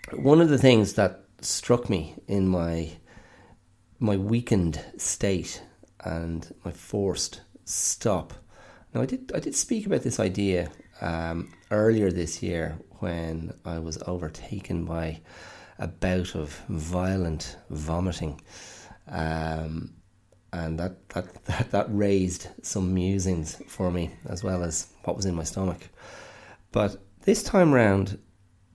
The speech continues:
I found myself very quickly just giving myself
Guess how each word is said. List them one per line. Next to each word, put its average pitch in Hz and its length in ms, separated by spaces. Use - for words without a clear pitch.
I 117 500
found 175 420
myself 104 720
very 120 640
quickly 127 460
just - 300
giving 117 280
myself 98 540